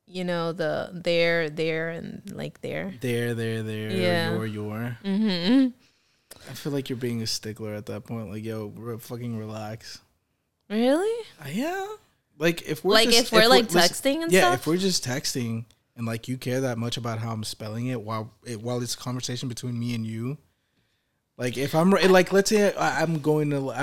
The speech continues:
Speaker 2: I have college classes, right? And
Speaker 1: Mm-hmm.
Speaker 2: I'm, like, working on an essay.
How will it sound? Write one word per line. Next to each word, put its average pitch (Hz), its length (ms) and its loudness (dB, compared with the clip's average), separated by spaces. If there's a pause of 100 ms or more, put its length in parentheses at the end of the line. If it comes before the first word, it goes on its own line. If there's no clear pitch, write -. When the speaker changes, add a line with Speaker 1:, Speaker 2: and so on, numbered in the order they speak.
(160)
Speaker 2:
I 131 60 0
have 139 160 -4
college 127 360 -4
classes, 110 460 -6
right? 113 280 -4 (500)
And 214 120 0
Speaker 1:
Mm-hmm. 131 180 2
Speaker 2:
I'm, 127 140 2
like, 120 180 -2
working 117 320 -2
on 110 120 -4
an 107 120 -6
essay. 107 520 -4